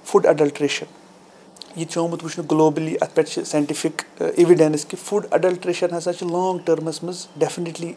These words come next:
इंक्रीज कर कैंसर रिस्क। इथे पे अगर वो कुछ सात वन कि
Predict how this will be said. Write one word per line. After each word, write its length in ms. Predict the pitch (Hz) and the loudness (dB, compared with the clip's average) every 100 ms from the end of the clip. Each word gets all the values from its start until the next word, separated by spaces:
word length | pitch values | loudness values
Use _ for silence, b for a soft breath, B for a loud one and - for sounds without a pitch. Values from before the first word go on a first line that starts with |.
| 185 | -6
इंक्रीज 340 | 165 175 165 | -6 -4 -4
कर 360 | 160 151 165 180 B B B B - 185 | -4 -4 -4 -6 B B B B -16 -12
कैंसर 520 | 175 - 139 - 139 | -8 -4 -4 -2 -4
रिस्क। 240 | 135 - - - - B B B - | -4 -10 -14 -20 -20 B B B -8
इथे 180 | - 160 | 0 2
पे 160 | 156 156 156 - - - - - - 82 80 - - | 6 6 4 -2 -4 -4 -6 -6 -4 -4 -6 -4 -2
अगर 280 | 147 156 151 - 147 | 0 2 0 -4 -6
वो 140 | 170 190 B B B - - - 95 - | -6 -8 B B B -18 -10 -8 -8 -4
कुछ 140 | 190 | -4
सात 280 | - 175 175 | 0 0 0
वन 240 | 180 180 175 | -6 -6 -6
कि 420 | - 190 180 | -8 -10 -10